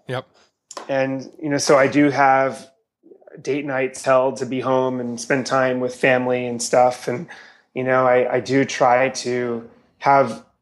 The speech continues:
Speaker 2: time on the weekends where I can focus on, you know, friends that I value and care about, and,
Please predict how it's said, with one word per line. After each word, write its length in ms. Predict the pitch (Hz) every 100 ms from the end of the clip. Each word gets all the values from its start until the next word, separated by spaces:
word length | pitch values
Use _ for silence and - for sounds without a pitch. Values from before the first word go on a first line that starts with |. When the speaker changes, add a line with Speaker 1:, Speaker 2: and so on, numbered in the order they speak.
| _
Speaker 2:
time 300 | - 139 135
on 60 | 131
the 80 | 123
weekends 440 | 127 135 131 127
where 80 | 123
I 40 |
can 160 | 120 127
focus 560 | - 139 127 131 123
on, 440 | 127 120 120 123 - 427
you 120 | 139
know, 120 | 131
friends 440 | - 139 135 135
that 100 | 135
I 300 | 123 120 127 - 285 311 -
value 600 | 160 139 127 131 131 127
and 180 | 120 117
care 240 | 135 127
about, 400 | 123 120 117 120
and, 240 | 117 110